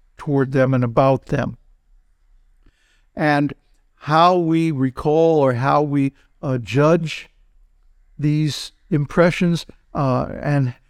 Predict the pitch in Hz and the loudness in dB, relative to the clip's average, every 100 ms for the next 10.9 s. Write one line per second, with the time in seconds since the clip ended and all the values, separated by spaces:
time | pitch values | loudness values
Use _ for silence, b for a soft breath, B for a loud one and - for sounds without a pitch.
0 | _ - 151 196 180 175 175 156 160 - | _ -4 -2 0 0 0 2 2 2 -4
1 | _ _ - 180 208 190 156 143 131 147 | _ _ 0 0 0 -2 0 0 0 2
2 | 160 131 117 - - _ _ - 131 135 | 2 0 -4 -10 -20 _ _ -8 -2 -2
3 | 127 147 127 - 202 226 - 147 143 127 | 0 0 0 -4 -2 -2 0 -2 -2 -6
4 | 117 - _ _ _ _ _ - 175 180 | -10 -14 _ _ _ _ _ -4 2 2
5 | 185 160 156 147 143 135 113 - 170 170 | 4 2 2 0 -2 -4 -6 0 2 2
6 | - 147 - 143 127 - 135 117 143 165 | 0 -4 -4 -6 -6 -6 -6 -4 -2 0
7 | 143 120 117 _ _ _ _ _ _ _ | 0 -2 -6 _ _ _ _ _ _ _
8 | _ _ _ - 147 139 131 131 _ _ | _ _ _ -6 0 0 0 -6 _ _
9 | 151 - 185 160 165 170 165 160 160 143 | -10 -2 0 2 2 0 0 0 -2 -4
10 | 147 131 113 - - 180 151 113 107 | -2 -2 -2 -6 -4 -2 -2 -4 -6